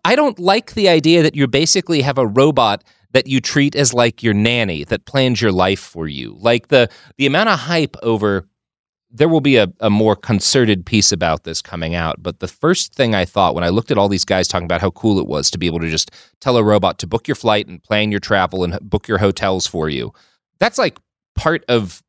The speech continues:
the experience of traveling, and, like, choosing things to do is, like, one of the things that, that traveling is. And the desire so many people have to hand off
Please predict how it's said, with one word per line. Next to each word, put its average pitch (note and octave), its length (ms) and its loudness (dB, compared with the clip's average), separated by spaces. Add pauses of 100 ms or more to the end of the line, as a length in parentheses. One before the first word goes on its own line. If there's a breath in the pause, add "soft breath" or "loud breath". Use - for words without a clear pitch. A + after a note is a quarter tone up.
the A#2 160 -4
experience A#2+ 640 0
of F#2+ 120 -8
traveling, E3 640 -2
and, A2+ 160 0
like, G#2 300 -2
choosing A2+ 440 0
things A2+ 280 -2
to G#2+ 80 -10
do C3 260 2
is, G#2+ 160 0
like, G#2 240 0
one G2+ 260 -4
of F#2+ 200 -6
the F#2+ 100 -10
things G#2+ 720 0
that, G2 260 0
that G2 240 -4
traveling G2 600 -2
is. G2+ 500 0 (400 soft breath)
And A#2+ 160 0
the A#2 80 2
desire A#2 560 0
so D3+ 180 -2
many C#3 160 -2
people B2+ 260 -4
have G#2 260 -4
to F2 140 -4
hand D3+ 380 -2
off A#2 400 4